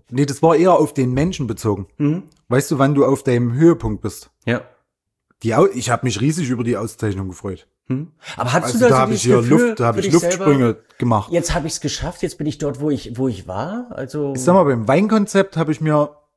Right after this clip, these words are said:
Speaker 1: gesagt, endlich wir, werden wir, gibt bei mir keine Ich-Form, sondern
Speaker 2: Mhm.
Speaker 1: endlich werden wir wahrgenommen in dem Bereich. Weil, äh,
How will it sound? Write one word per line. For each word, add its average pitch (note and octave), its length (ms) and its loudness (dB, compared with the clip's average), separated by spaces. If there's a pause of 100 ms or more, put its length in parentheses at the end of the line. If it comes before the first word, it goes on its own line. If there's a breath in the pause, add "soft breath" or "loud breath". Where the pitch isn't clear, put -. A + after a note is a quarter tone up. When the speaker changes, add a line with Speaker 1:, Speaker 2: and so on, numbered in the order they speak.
(100)
Speaker 1:
gesagt, C#3+ 560 0 (540)
endlich E3+ 500 0
wir, C3 300 2
werden C#3 420 2
wir, E3+ 460 4 (420)
gibt - 300 -10
bei A#2 100 0
mir A2 160 0
keine G#2+ 240 -4
Ich-Form, C#3 400 -6
sondern A2 340 -6
Speaker 2:
Mhm. C3 140 2
Speaker 1:
endlich B2 280 2
werden A#2+ 360 0
wir C3 300 2
wahrgenommen A2 640 0
in A2 160 -6
dem A#2 180 0
Bereich. G2+ 460 -6 (1600)
Weil, A2+ 240 2
äh, A2+ 340 2